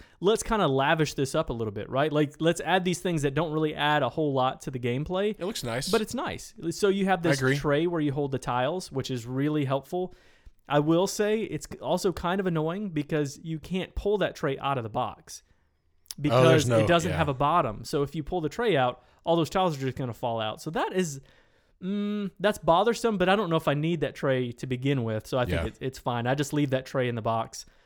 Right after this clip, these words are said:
Speaker 1: Um, yeah, a, a, a nice little carrier for the cards that you're gonna draw from.
Speaker 2: Yeah.
Speaker 1: That's nice. It has a board to hold all the components. Uh, yeah,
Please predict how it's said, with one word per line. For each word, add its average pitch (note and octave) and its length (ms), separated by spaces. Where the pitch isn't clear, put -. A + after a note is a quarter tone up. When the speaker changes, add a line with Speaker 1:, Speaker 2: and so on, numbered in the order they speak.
Speaker 1:
Um, A#2+ 760
yeah, G#3 200
a, D#3+ 160
a, D#3 300
a D#3 160
nice E3 280
little E3 260
carrier D#3 480
for D#3 160
the B2+ 100
cards C#3+ 460
that D3 120
you're C#3+ 120
gonna C3 160
draw B2 280
from. D#3+ 420
Speaker 2:
Yeah. E2+ 240
Speaker 1:
That's B2 220
nice. C3 320
It C3 60
has B2+ 140
a A#2+ 40
board A#2+ 320
to B2+ 40
hold A#2+ 200
all A2+ 80
the - 100
components. C3 500
Uh, G3 140
yeah, - 220